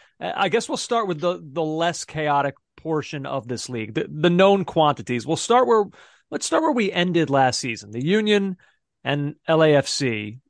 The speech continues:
the two teams that met in that unbelievable M L S Cup final.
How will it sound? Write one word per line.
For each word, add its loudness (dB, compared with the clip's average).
the 0
two 2
teams 2
that 0
met 4
in 0
that 4
unbelievable 2
M -4
L -2
S -4
Cup -8
final. -2